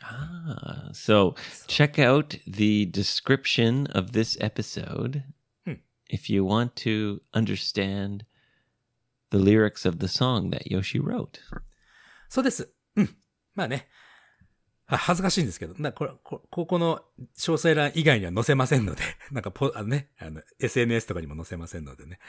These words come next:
Speaker 2: はい。思い出したら読んでみてください。
Speaker 1: So you're only gonna post it in the episode description?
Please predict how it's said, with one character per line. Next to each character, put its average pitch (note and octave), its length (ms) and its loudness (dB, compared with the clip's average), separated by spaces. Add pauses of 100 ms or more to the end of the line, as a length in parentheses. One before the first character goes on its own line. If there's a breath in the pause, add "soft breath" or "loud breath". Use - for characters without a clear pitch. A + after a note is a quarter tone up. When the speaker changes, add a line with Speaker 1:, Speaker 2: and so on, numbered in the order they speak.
(360 loud breath)
Speaker 2:
は - 120 -16
い。 - 120 -18 (880 soft breath)
思 B2+ 180 2
い A#2+ 40 2
出 C3+ 100 2
し - 80 -2
た G#2 100 0
ら - 140 -8
読 - 260 -8
ん D#2+ 40 -8
で D2+ 80 -12
み D2+ 60 -20
て D2+ 60 -20
く - 60 -20
だ - 80 -20
さ - 140 -18
い。 - 100 -20
Speaker 1:
So G#2 160 4
you're F#2+ 300 6
only A2 440 8
gonna G2 240 6
post - 500 0
it - 200 -6
in E2+ 260 0
the D#2+ 60 0 (100)
episode E2+ 600 -2
description? G2+ 720 -2